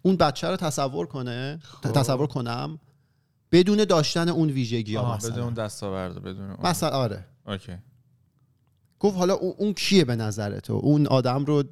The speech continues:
Speaker 1: تو دوست داری یا نه؟» من عاجز بودم، من هیچ جوابی نداشتم که اون آدم کیه.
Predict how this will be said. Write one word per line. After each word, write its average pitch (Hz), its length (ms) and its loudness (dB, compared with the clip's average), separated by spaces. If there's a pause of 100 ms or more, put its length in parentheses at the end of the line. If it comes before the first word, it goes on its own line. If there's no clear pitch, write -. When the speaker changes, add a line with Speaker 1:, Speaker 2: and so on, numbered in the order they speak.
(100)
Speaker 1:
تو 139 120 4
دوست 135 420 -2
داری 135 220 4
یا 117 180 -4
نه؟» 104 180 -8 (2500)
من 135 140 -2
عاجز 127 500 2
بودم، 104 180 -8
من 107 120 -6
هیچ 131 160 -4
جوابی 123 320 -2
نداشتم 107 400 -6
که 101 80 -14
اون 101 120 -2
آدم 92 260 -4
کیه. 92 360 -12